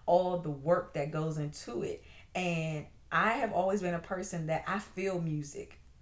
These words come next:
I don't just hear it. I feel it. And so for her to be like, "Let's liven this party up and hit, and put some tunes on," it was like she spoke to my soul.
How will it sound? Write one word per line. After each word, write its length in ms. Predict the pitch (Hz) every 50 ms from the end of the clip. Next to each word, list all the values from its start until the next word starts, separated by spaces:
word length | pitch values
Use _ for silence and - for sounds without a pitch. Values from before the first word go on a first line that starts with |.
| -
I 100 | 156 156
don't 260 | 156 156 175 180 180 170
just 200 | 170 156 151 -
hear 240 | - 196 170 147
it. 120 | - - - 135
I 60 | 143
feel 320 | 151 - - 165 143 - -
it. 180 | - - - - - - - - - - -
And 180 | 175 170 170
so 400 | 170 - 185 170 160 160 156 156 - -
for 140 | 170 160
her 360 | 160 - - 214 214 214 214 214 -
to 60 | -
be 160 | 190 175 175 175
like, 240 | 165 160 156 151
"Let's 240 | 160 170 180 - 156
liven 280 | 160 160 165 160 165 170
this 100 | 165 165
party 340 | - 175 156 147 151 156 165
up 120 | 160 160
and 120 | 156 190
hit, 160 | 208 175 - - - -
and 120 | - 151 151
put 160 | - - -
some 120 | - 165 151
tunes 380 | 151 - 220 226 233 240 233 240
on," 360 | 240 240 240 240 240 247 254 - - - - - - - - - - - - - - - - - - -
it 140 | - 196 202
was 160 | 196 202 202
like 180 | 180 175 175 175
she 140 | - - 214
spoke 300 | 208 - - 190 190 196
to 60 | - 175
my 160 | 170 151 160
soul. 540 | - - 208 - 330 262 - - - -